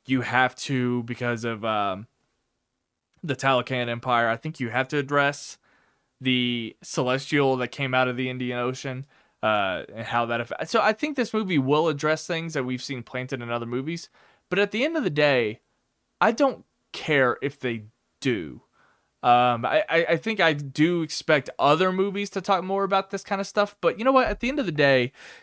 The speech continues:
this movie had so much going on already, so much that I had to fight and deal with, um,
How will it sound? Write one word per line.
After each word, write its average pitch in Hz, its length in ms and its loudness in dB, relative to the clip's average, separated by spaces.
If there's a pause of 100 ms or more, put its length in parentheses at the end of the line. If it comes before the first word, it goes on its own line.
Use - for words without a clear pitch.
(100)
this - 180 0
movie 220 220 2
had 147 260 2
so 151 520 4
much 127 640 -2 (200)
going 127 360 2
on 110 240 0
already, 110 440 0
so 170 160 -4
much 196 180 -4
that 196 100 -2
I 185 40 0
had 175 120 0
to 113 60 -4
fight 127 560 -2 (300)
and 113 160 -6
deal 127 320 4
with, 127 420 2 (280)
um, 101 500 -2